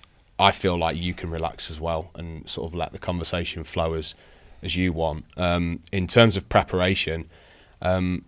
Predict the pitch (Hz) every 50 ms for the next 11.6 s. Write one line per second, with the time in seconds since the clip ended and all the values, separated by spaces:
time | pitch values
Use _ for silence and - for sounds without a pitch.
0 | - - - - - - 113 113 110 - - 98 92 90 87 82 90 85 80 87
1 | 82 - - 90 - - 92 90 - - - 87 85 85 82 78 - 85 76 -
2 | - 95 90 90 85 82 85 - - - 85 85 82 80 90 87 85 85 85 -
3 | - - - - - 90 90 85 85 85 82 85 85 - - - - - - -
4 | - - _ _ _ _ _ _ _ _ - - 101 90 - - - 95 101 -
5 | - - 113 113 113 107 98 95 98 92 90 - - 101 98 98 95 87 101 101
6 | 98 95 92 87 85 - - 92 90 98 98 92 87 87 85 - - - - 92
7 | 82 85 92 90 85 87 85 87 90 87 87 82 87 87 87 85 - - 87 85
8 | - - - - - 87 80 87 87 80 76 98 92 87 90 90 90 90 85 87
9 | 85 - - - - _ _ - 95 95 92 87 87 - - 82 78 92 92 90
10 | 95 92 90 87 - - - 92 90 85 - - - - - 110 95 90 92 101
11 | 98 92 87 - - 101 101 - 92 87 - -